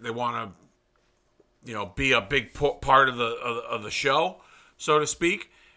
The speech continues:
And they do everything and anything, you know, in their sight to, to, to, to make that possible, attacking referees. You know,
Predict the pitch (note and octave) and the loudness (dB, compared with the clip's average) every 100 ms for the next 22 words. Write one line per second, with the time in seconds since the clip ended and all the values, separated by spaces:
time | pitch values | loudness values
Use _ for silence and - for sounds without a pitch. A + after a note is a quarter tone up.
0 | - B2+ B2+ B2 A#2+ A2+ - _ _ - | -8 -4 -2 -4 -6 -10 -18 _ _ -10
1 | A#2+ A2 C#3 C3 C3+ C3+ D3 C#3 C3+ A#2+ | -8 -4 0 0 0 -6 -6 -6 -6 -8
2 | A#2+ B2+ B2 C#3 C3 B2+ - C3+ A#2+ G#2+ | -8 -8 -8 -8 -8 -14 -16 -12 -8 -8
3 | G#2 G#2 - B2+ B2 A2+ - B2 C3 C#3+ | -10 -16 -14 -10 -8 -6 -2 2 2 0
4 | - A#2 G#2 F#2 _ - _ _ - C3 | -6 -6 -6 -10 _ -20 _ _ -10 -6
5 | A#2 - - B2+ - B2 C3 C3 A2+ C3+ | -6 -8 -10 -10 -8 -2 -2 0 -2 2
6 | B2+ B2 - C#3+ C#3 - C3 A#2 A#2+ G2+ | 4 4 -2 -6 -6 -4 -2 -2 -6 -12
7 | F#2+ A#2 - B2 B2+ B2+ A#2+ - - - | -8 -8 -8 -10 -10 -10 -12 -14 -16 -20
8 | - - A#2+ G#2 G#2 | -20 -12 -8 -8 -10